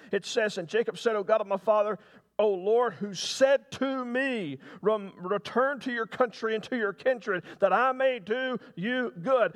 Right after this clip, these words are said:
In verse nine, he reminds God of what God said back in chapter thirty-one. And then in verse twelve, he reminds God of what God said back in chapter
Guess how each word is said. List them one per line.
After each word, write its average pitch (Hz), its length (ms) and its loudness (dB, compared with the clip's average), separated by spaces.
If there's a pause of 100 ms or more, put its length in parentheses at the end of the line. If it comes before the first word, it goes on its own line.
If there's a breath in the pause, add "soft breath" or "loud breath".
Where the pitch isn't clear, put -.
(160 loud breath)
In 233 120 2
verse 226 320 -2
nine, 233 380 2
he 208 160 -2
reminds 208 600 -2
God 226 420 4
of 180 160 -4
what 214 260 4
God 226 320 2
said 254 440 2 (160 loud breath)
back 196 260 2
in 208 100 -4
chapter 202 420 0
thirty-one. 196 760 0 (180 loud breath)
And 214 120 2
then 247 120 0
in 247 80 -2
verse 254 300 0
twelve, 277 560 4
he 220 120 -6
reminds 185 520 -2
God 185 500 2 (140 loud breath)
of 220 160 2
what 190 300 2
God 185 260 2
said 220 400 2 (220 loud breath)
back 185 240 0
in 208 120 -4
chapter 208 540 0